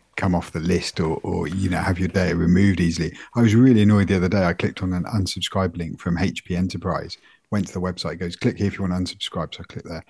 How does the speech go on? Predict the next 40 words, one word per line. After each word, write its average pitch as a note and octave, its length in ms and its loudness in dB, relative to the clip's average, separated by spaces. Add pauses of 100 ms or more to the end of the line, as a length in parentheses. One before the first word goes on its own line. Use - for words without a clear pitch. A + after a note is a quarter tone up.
(220)
"We're A#2 160 2
sending C3 280 6
you G#2 100 4
an G2 60 4
email G2+ 320 6
with F2 160 -2
a E2 200 -6 (100)
secure G#2+ 420 2
unsubscribe G2+ 640 -4
link." - 140 -6
It's G2 140 -10
like, A2 160 -4 (140)
"You've B2 140 2
already D3+ 140 6
sent D3 220 0
me B2 60 4
an G2 60 2
email. F2 280 -2
I've G#2+ 160 -2
clicked - 180 -10
unsubscribe. G#2+ 580 0
You F#2+ 60 0
made A#2 140 4
me A#2 80 2
click A2+ 200 -4
another A2 280 2
button E2 340 -8 (160)
to - 80 -12
get A2 160 4
another G#2+ 240 4
email G2 460 -2 (220)
to G#2+ 100 -6
stop - 520 -4
the G2 160 0
emails F2+ 260 -2
that F#2 80 -4
I F2+ 40 -6
don't F2+ 200 -4
want." F2 280 -6
It's, - 240 -14